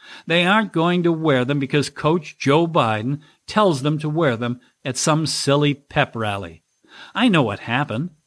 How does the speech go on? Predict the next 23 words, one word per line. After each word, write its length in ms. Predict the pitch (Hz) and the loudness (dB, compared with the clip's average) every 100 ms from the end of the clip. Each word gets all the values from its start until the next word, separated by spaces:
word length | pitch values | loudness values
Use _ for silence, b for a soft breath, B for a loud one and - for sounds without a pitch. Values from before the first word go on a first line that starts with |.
| _ | _
Joe 240 | - 156 190 | 0 2 4
Biden 500 | 156 117 151 185 143 | 2 2 -4 -4 -2
or 160 | 135 | -2
one 200 | 123 135 | 0 -2
of 80 | 196 | -2
his 160 | 165 156 | -2 -2
advisors, 800 | 151 135 110 101 - 135 165 _ _ | -2 -2 -2 -4 -6 -6 -6 _ _
somebody 440 | - 185 196 147 123 | -4 -2 0 0 -2
said, 440 | - 107 123 147 _ _ _ | -4 -8 -8 -10 _ _ _
"Look, 360 | 233 - - _ B B B - | 0 0 -6 _ B B B -4
let's 260 | 247 247 | -4 -4
tell 280 | - 185 165 | -2 0 2
everyone 440 | 143 123 104 113 | 2 0 -2 0
that 140 | 127 127 | 0 0
they 140 | 143 | -2
should 260 | 131 139 117 | -2 -4 0
wear 260 | 131 165 | 0 0
their 160 | 196 208 | -2 -2
mask 440 | 180 117 127 - | -2 -2 -4 -8
for 160 | - 127 | -4 -2
a 60 | 123 | 0
hundred 360 | 147 139 143 | 0 0 -2
days, 560 | 135 180 127 76 - | 0 0 0 -4 -14